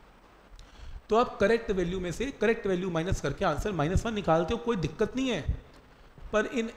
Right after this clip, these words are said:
errors का क्या करूँ? Minus कर दूँ? अगर आप मुझे कहते हो, "minus कर दो", तो आप कहोगे, "वाह सर, बहुत बढ़िया, इसमें error, इसमें error, Answer में कोई error नहीं, गलत, गलत will give सही answer।"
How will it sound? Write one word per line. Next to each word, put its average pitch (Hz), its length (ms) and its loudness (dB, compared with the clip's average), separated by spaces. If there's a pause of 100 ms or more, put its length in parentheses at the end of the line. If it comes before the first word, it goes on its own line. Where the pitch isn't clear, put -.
(100)
errors 180 380 4
का 196 140 2
क्या 180 220 0
करूँ? 180 220 -2
Minus 170 280 -2
कर 214 180 -6
दूँ? 175 140 -6 (760)
अगर 185 180 6
आप 208 100 6
मुझे 208 160 -2
कहते 196 200 0
हो, 180 60 -2
"minus 156 300 0
कर 214 120 0
दो", 202 200 2
तो 185 100 0
आप 185 180 2
कहोगे, 180 180 -2
"वाह 131 260 0
सर, 214 260 -4
बहुत 127 260 -4
बढ़िया, 170 360 2 (720)
इसमें 196 300 2
error, 220 480 4 (400)
इसमें 226 300 0
error, 240 420 2 (180)
Answer 233 380 2
में 214 120 0
कोई 202 240 4
error 214 180 6
नहीं, 131 500 -4
गलत, 214 360 4
गलत 160 600 2
will 185 200 2
give 269 160 2
सही 196 300 2
answer।" 175 420 2